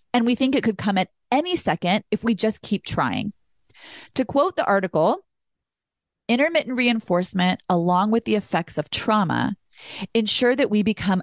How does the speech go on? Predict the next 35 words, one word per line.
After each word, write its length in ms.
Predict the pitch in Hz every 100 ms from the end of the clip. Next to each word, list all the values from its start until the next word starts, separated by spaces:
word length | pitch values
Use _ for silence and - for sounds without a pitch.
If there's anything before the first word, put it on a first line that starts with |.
| -
addicted 840 | 165 156 220 285 - 165 190 208 - _ _ _ -
to 100 | 226
the 100 | 208
hope 440 | - - 302 254 -
of 320 | 190 160 151
reaping 360 | 226 269 294 269
our 180 | 185 185
reward, 760 | 170 165 170 208 165 180 - - _ _ _ -
despite 480 | 202 - 214 220 -
evidence 540 | 285 330 247 185 180 -
that 160 | 208 185
we're 140 | 185
risking 460 | 170 202 214 240 214
our 180 | 160 - -
own 400 | 208 226 240 254 -
safety 640 | - 220 202 - 185 180 -
and 160 | 170
well-being." 540 | 165 160 156 135 - 202 _ _ _ _ - - - - -
By 140 | 277 294
the 80 |
way, 300 | 202 165 165
this 180 | - 220
is 100 | 226 -
also 280 | 220 262 262
how 140 | 214
people 280 | 196 185 185
get 160 | 175
addicted 360 | 165 160 - 165
to 80 | 175
gambling. 640 | 175 170 165 156 151 190 _ _
They 100 | 196
want 180 | 208 202
to 40 | 214
feel 220 | 185 180
like, 280 | 185 180